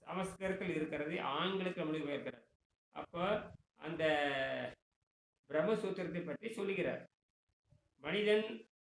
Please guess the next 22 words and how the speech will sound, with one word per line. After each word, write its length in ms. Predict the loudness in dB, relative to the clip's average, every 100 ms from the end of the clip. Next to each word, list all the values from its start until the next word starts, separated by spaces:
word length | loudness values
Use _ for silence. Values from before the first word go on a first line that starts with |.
| _
அவன் 320 | -2 0 2 2
வாழும் 440 | 4 4 4 2
அண்டவெளியின் 680 | 0 0 0 0 -2 -2 -2
ஒரு 140 | -2
சிறிய 340 | -4 -6 -6 -6
பிரதிபிம்பம். 1080 | -8 -8 -6 -4 -2 -2 0 2 2 -2 -12 _ _ _ -4
அதாவது, 540 | -2 0 0 -2 -10 _ _ _ -8
அ, 60 | -4 -4 -4 -6 -12 _ _
ம், 640 | -20 -20 -20 -20 -20 -20
ராமச்சந்திரன் 880 | -8 -2 0 0 -2 -2 0 0 0
in 180 | -2 -4
his 460 | -4 -4 -4 -4 -6
introduction, 640 | -2 -2 0 -4 -4 -6 -12 _ _ _ _ _ _ _ _ _ _ -4
அ, 180 | -2 0
to 160 | -2
his 540 | -2 -2 -2 -4 -4 -8 -10
introduction 760 | -6 -4 0 0 0 -4 -4 -8 -6
of 260 | -4 -2 0
the 340 | 0 -2 -8 -20 _ _
Brahma 240 | -6 -2 -2
Sutra, 680 | -2 -2 2 4 4 0 -8 _ _ _ -4
writers 380 | -2 0 0